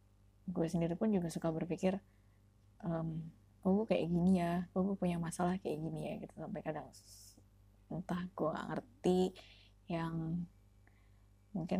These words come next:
orang lain, em,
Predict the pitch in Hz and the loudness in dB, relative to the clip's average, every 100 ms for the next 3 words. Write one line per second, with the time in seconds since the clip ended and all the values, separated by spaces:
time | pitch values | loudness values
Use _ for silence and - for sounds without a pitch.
0 | 185 180 160 160 175 196 196 190 - - | 2 0 0 0 4 6 6 4 -2 -18
1 | - - - - - - - - - - | -20 -20 -20 -20 -20 -20 -20 -20 -20 -20
2 | - - - - - - - - - - | -20 -20 -20 -20 -20 -20 -20 -20 -20 -20
3 | - - - 190 180 175 | -20 -20 -2 2 4 4